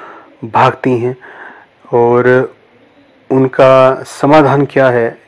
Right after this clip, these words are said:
इसके बारे में हमने पढ़ा। किस किस तरीके से वो भागती हैं और उनके भागने को किस किस तरीके से हम रोक सकते हैं,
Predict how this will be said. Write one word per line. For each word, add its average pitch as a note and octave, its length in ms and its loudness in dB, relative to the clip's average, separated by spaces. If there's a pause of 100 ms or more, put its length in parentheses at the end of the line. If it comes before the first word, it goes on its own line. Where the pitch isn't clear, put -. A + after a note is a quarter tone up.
इसके B2+ 280 -4
बारे A#2+ 180 2
में B2 100 -2
हमने A#2+ 180 -4
पढ़ा। A#2+ 360 -4 (400)
किस D3 160 -6
किस - 220 -6
तरीके C3 380 -2
से B2+ 360 -2
वो B2+ 140 0
भागती A#2+ 500 -4
हैं B2 240 -4
और A#2+ 300 -2
उनके E3 260 0
भागने B2 380 0
को B2+ 120 -4
किस C3+ 200 -10
किस - 220 -14
तरीके B2+ 240 -8
से C3+ 140 -8
हम B2 140 -4
रोक F#3 180 2
सकते - 320 -10
हैं, A#2+ 200 -6